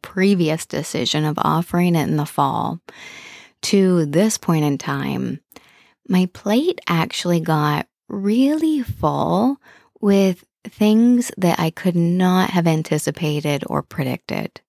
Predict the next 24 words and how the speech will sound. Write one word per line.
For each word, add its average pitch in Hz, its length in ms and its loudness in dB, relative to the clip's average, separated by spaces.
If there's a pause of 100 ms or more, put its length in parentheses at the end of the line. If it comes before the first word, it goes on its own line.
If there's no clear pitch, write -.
(640)
My 175 180 2
plate 220 420 -2
became 180 480 0
really 185 420 2
full 160 680 0
of 156 120 -2
things 170 460 2
that - 120 -6
required 160 840 -2 (340)
a 196 100 0
lot 180 240 4
of 175 60 2
my 170 160 2
time 156 340 -4
and 143 180 -4
energy. 135 680 -4 (440)
And 180 180 2
that 226 180 2
stuff - 260 -2
was 277 200 0
not 180 460 2
on 165 100 0
my 151 120 0
radar, 135 720 -2